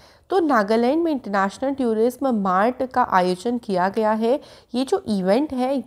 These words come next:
ये डोमेस्टिक और जो इंटरनेशनल मार्केट है उसको पूर्वोत्तर क्षेत्र की पर्यटन क्षमता को उजागर करेगा कि वहाँ का जो टूरिज्म है वो बढ़े, है ना, वो हाईलाइट हो।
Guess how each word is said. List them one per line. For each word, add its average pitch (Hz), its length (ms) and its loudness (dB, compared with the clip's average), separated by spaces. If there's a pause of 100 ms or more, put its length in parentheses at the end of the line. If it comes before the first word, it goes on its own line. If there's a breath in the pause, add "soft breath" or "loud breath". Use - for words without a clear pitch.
ये 294 260 -2 (480 loud breath)
डोमेस्टिक 196 600 2
और 285 100 4
जो 302 120 -4
इंटरनेशनल 208 760 -2
मार्केट 190 720 0
है 185 180 0 (480 loud breath)
उसको 370 520 2 (220)
पूर्वोत्तर 247 500 2
क्षेत्र 247 380 -6
की 311 140 -4
पर्यटन 214 500 0
क्षमता 247 360 0
को 233 140 -2
उजागर 190 420 2
करेगा 190 460 2 (280 loud breath)
कि 311 120 2
वहाँ 208 360 -2
का 277 140 0
जो 359 140 0
टूरिज्म 247 680 -2
है 196 160 -2
वो 269 340 2
बढ़े, 196 280 2
है - 380 -10
ना, 453 60 0
वो 311 200 4
हाईलाइट 190 680 0
हो। 160 280 -6